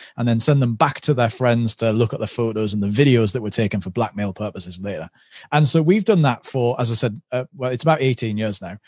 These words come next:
um, all over the world, had a great career out of it, still do it now, love it. And one of the things that we did when we got into that independently as entertainers is we very quickly realized that actually that is a real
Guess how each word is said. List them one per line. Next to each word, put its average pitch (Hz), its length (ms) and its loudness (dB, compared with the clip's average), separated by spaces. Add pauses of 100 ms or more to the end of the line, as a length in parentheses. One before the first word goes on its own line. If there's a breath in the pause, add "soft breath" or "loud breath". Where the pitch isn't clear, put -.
(300 soft breath)
um, 120 300 -4
all 160 180 6
over 147 140 4
the 135 100 0
world, 131 420 2 (120)
had 123 260 -2
a 113 40 -2
great 147 380 -2
career 127 300 0
out 127 100 2
of 117 60 -6
it, - 100 -6
still 151 240 2
do 139 120 2
it 135 120 -2
now, 123 400 -2 (200)
love 131 220 -2
it. 92 120 -10 (800)
And 143 240 4
one 170 200 4
of 240 60 4
the 233 80 0
things 165 280 4
that 156 100 -2
we 135 80 0
did 131 180 4
when 113 100 -2
we 117 80 0
got - 140 -4
into 135 220 -2
that 95 200 -10
independently 113 680 -2 (380 loud breath)
as 135 160 4
entertainers 127 500 0
is 110 80 -4
we 120 120 0
very 165 220 4
quickly 120 320 0
realized 101 500 -4
that 127 120 -6
actually 143 300 -2
that 156 260 2
is 110 100 -4
a 113 80 -6
real 123 560 2